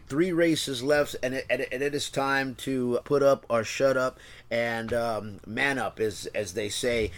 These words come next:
and, and every other sport. You, you know, you know what I thought is so, uh, so funny, Kenny, because a buddy of mine brought this up to me, and and, and, and it totally makes sense why, and, and he's, he's not even really a casual fan. He just,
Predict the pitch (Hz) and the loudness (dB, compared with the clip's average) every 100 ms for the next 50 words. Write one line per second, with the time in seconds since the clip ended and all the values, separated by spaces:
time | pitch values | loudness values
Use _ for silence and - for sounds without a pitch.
0 | - - 113 113 110 - 110 123 120 123 | -14 -2 4 4 2 0 2 2 2 4
1 | 135 120 - - 131 123 131 147 156 - | 2 2 -6 -2 0 0 -2 0 0 0
2 | 165 175 165 - 170 170 156 151 156 151 | 2 4 2 0 0 2 2 2 0 0
3 | 139 151 143 139 131 - 160 143 - 156 | 2 0 0 0 0 2 2 2 0 0
4 | 143 123 - - 151 151 135 - - - | -2 -6 -10 0 0 0 -4 -8 -20 -10
5 | 131 139 127 110 180 190 151 139 127 110 | -2 0 0 4 4 6 4 2 -4 0
6 | 143 135 139 127 - 170 - 139 135 127 | 2 2 -2 -4 -2 -2 -2 -4 -2 -4
7 | 120 - - - - 139 139 139 135 135 | -8 -14 -20 -20 -4 2 4 4 0 -4
8 | - - - 190 196 214 208 202 202 240 | -10 -14 2 2 4 2 4 4 4 2
9 | 294 294 247 202 - 202 170 156 165 160 | 0 2 2 2 -2 -2 -4 -2 2 2
10 | 156 147 165 - 160 165 160 180 185 - | 2 0 -6 -4 -6 -4 -4 -4 -4 -8
11 | _ - _ 208 190 294 294 208 185 175 | _ -20 _ -4 0 0 2 0 2 2
12 | 185 160 135 - 135 147 151 156 151 - | 4 2 -2 -2 0 2 2 0 -2 0
13 | 156 147 143 147 165 - | 0 0 -2 -4 -6 -6